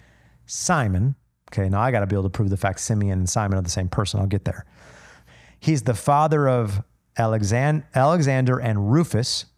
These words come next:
was passing by on his way in from the country. So on this specific day, Mark records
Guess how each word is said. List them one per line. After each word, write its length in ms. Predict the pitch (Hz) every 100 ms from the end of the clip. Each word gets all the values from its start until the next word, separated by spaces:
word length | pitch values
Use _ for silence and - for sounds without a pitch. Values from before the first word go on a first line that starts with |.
| _ _ _ - -
was 200 | - 120
passing 680 | - - 170 208 - 208 196
by 340 | 175 165 143 131
on 180 | 127
his 200 | 120 123
way 360 | 113 139 120 107
in 260 | 120 123 117
from 180 | 113 110
the 100 | 110
country. 400 | - 120 - 98
So 140 | 113
on 120 | 117
this 140 | 131 151
specific 520 | - 185 185 170 139
day, 260 | 113 95
Mark 340 | 104 107 120 -
records 460 | 113 113 95 95